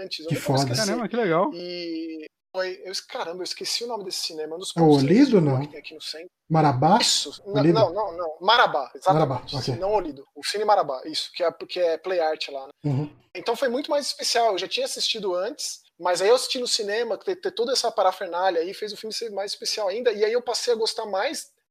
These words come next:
Speaker 1: da Tilda Swinton, que é uma atriz que eu amo de
Speaker 2: Sim.
Speaker 1: paixão, e tudo que ela faz nesse
Speaker 3: Ela
Speaker 1: filme,
Speaker 3: é
Speaker 1: né?
Speaker 3: excelente.
Speaker 1: E uma das maiores críticas é justamente sobre o papel do, do, do, do psicanalista,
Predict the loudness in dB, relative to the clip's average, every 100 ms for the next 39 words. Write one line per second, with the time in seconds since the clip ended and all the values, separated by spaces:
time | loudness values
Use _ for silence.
0 | _ -6 -4 -4 -2 -2 -4 -8 -10 -10
1 | -10 -8 -8 -4 -2 0 4 4 4 2
2 | -6 -4 -2 0 0 0 -6 -8 -6 -2
3 | 0 0 -2 -4 -2 -2 0 2 4 4
4 | 0 -6 -2 -2 -2 -2 -2 -2 -2 -4
5 | -2 -2 0 0 0 -4 -4 -4 -6 -8
6 | -6 -6 -6 -4 -4 -4 -8 -10